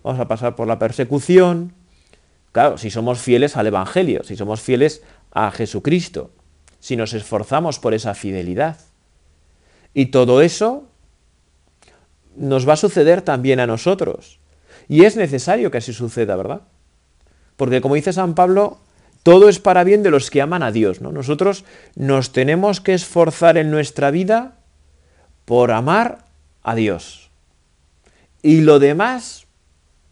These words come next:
que llegue lo que tenga que llegar, ¿no? Ya sea para bien,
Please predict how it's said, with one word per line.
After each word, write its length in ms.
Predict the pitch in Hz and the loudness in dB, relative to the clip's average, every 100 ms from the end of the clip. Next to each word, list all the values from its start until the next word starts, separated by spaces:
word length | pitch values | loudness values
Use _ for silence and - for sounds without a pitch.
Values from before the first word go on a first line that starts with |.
| _ _ | _ _
que 160 | 151 143 | 0 4
llegue 260 | 156 175 | 4 4
lo 100 | 190 | 4
que 120 | 135 127 | 2 0
tenga 240 | 143 127 | 0 -2
que 100 | 107 | -2
llegar, 340 | 98 90 76 | -4 -4 -6
¿no? 220 | 139 208 _ _ _ _ _ _ _ - | -8 -14 _ _ _ _ _ _ _ -2
Ya 160 | 160 | 0
sea 300 | 156 143 120 | 2 4 4
para 180 | 127 127 | 4 4
bien, 460 | 131 180 214 247 | 6 4 2 -2